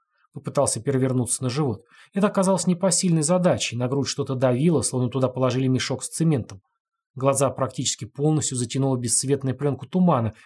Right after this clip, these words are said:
и вместо брата он видел лишь бесформенно шевелящееся пятно. Балка к потолку. К ним я прикручу крепежи.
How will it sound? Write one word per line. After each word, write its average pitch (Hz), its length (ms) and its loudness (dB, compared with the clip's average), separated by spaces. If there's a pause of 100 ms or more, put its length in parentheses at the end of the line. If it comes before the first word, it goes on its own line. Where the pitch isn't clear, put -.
(100)
и 165 120 0
вместо 165 320 2
брата 147 380 2
он 139 80 2
видел 131 180 2
лишь 123 180 0
бесформенно 135 600 -2
шевелящееся 120 720 -2
пятно. 120 420 -6 (920)
Балка 175 380 0
к - 80 -18
потолку. 127 580 -4 (500)
К - 80 -2
ним 247 120 6
я 190 100 4
прикручу 147 460 -4
крепежи. 120 560 -2